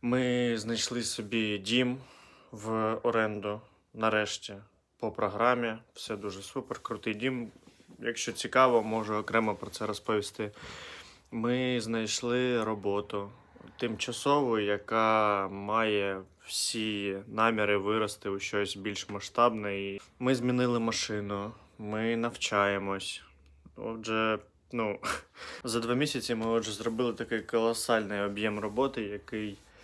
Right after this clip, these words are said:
ну, хочеться вам трішки розповісти, як, що саме ми зробили, як ми це зробили, і, можливо, комусь ця інформація трішки допоможе.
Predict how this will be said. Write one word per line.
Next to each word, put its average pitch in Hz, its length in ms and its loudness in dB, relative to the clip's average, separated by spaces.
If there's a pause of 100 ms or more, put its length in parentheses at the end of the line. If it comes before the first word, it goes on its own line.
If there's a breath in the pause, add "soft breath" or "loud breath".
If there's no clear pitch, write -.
(360 loud breath)
ну, 101 440 -2
хочеться 123 540 0
вам 104 220 0
трішки 113 360 0
розповісти, 107 600 -2
як, - 560 0 (380)
що - 260 6
саме 131 380 8
ми 110 140 0
зробили, 101 540 0
як 110 280 2
ми 107 120 -4
це - 180 -10
зробили, 95 640 -4 (140)
і, 101 340 -6 (380 loud breath)
можливо, 110 460 2
комусь 110 320 -4
ця 104 160 -2
інформація 104 640 -4
трішки 98 340 -6
допоможе. 95 600 -6